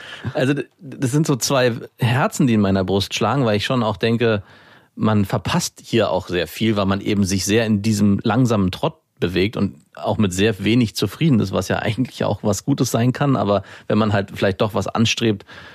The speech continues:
wenn man doch vielleicht mehr anstrebt oder auch in seinem Alltag einfach mehr braucht, mehr Entertainment,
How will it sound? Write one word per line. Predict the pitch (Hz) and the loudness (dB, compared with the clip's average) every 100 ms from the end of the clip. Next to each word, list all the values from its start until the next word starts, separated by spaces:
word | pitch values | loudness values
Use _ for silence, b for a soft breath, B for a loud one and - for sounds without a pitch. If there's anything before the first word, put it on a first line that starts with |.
| B | B
wenn | - | 0
man | 101 | 2
doch | 104 101 | 2 2
vielleicht | 107 95 - _ _ - | 0 0 -2 _ _ -2
mehr | 90 101 123 | 2 2 2
anstrebt | 131 131 - 120 | 2 0 2 0
oder | 110 95 | 2 0
auch | 95 | 0
in | 104 | 0
seinem | 98 92 | 0 0
Alltag | 101 98 101 | -2 0 -2
einfach | 95 90 92 | -2 -2 0
mehr | 92 95 | 2 0
braucht, | 87 85 104 - | 0 0 0 0
mehr | 101 95 | 0 2
Entertainment, | - 101 90 104 113 117 | 2 0 0 0 2 0